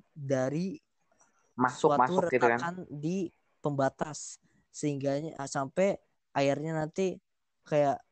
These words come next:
Speaker 1: transfer masuk-masuk sampai akhirnya levelnya sama. Terus apa misal mungkin
Speaker 2: Eh, tapi kalau
Speaker 1: bintang yang
Speaker 2: emang
Speaker 1: jadi
Speaker 2: kalau
Speaker 1: black hole
Speaker 2: misalkan
Speaker 1: itu kayak
Speaker 2: bintang
Speaker 1: sama
Speaker 2: retak,
Speaker 1: halnya
Speaker 2: ya udah
Speaker 1: dengan
Speaker 2: retak,
Speaker 1: pembatas,
Speaker 2: pecah dong.
Speaker 1: soalnya kayak tembok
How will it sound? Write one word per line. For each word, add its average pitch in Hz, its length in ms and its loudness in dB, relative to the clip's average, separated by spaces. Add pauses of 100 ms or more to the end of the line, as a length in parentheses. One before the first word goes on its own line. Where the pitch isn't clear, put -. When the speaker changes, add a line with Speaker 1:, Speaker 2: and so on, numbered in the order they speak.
(240)
Speaker 1:
transfer 147 360 -6 (1000)
masuk-masuk 147 640 -4
sampai 156 440 -2
akhirnya 151 440 -4
levelnya 160 320 -4
sama. 131 320 -2 (400)
Terus 190 240 -2 (400)
apa 156 200 -4
misal 165 440 -2
mungkin 180 560 -8 (380)
Speaker 2:
Eh, 151 100 2
tapi 143 240 4
kalau 196 240 6
Speaker 1:
bintang 151 240 2
yang 170 160 4
Speaker 2:
emang 143 160 -4
Speaker 1:
jadi 139 240 -2 (160)
Speaker 2:
kalau 143 140 0
Speaker 1:
black 139 180 0
hole 135 200 2
Speaker 2:
misalkan 147 120 2
Speaker 1:
itu 208 160 -2
kayak 170 240 2
Speaker 2:
bintang 135 240 2
Speaker 1:
sama 156 160 6
Speaker 2:
retak, 147 80 -4
Speaker 1:
halnya 143 160 2
Speaker 2:
ya 156 160 6
udah - 0 -
Speaker 1:
dengan 214 160 6
Speaker 2:
retak, 151 80 2
Speaker 1:
pembatas, 139 320 0
Speaker 2:
pecah 147 240 4
dong. 127 160 6
Speaker 1:
soalnya 156 240 -4
kayak 131 240 -6
tembok 131 400 -6